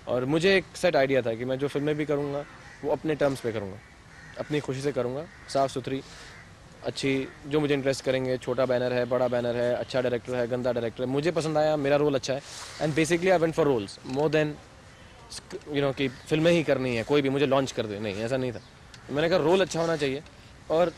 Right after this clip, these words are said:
in a way मैंने variety choose की अपने चार पांच फिल्मों में जो आने वाली हैं दो तीन बाकी, तो वो variety की वजह से। And then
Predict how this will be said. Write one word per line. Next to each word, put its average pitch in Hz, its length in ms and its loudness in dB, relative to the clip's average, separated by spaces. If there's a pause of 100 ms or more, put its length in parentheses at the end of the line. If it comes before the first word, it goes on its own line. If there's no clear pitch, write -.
(120)
in 170 60 0
a 196 100 6
way 185 140 4
मैंने 175 200 2
variety 139 360 2
choose 135 220 -6
की 139 80 -6
अपने 127 200 -4
चार 120 160 0
पांच 113 160 -4
फिल्मों 113 220 -6
में 113 100 -4
जो 113 80 0
आने 110 120 -2
वाली 107 180 -4
हैं 107 140 -6
दो 107 80 -6
तीन 107 160 -10
बाकी, - 240 -6 (580)
तो 165 100 -4
वो 170 160 0
variety 151 400 2
की 156 100 0
वजह 143 180 2
से। 139 300 -4
And 139 60 -8
then 147 180 -8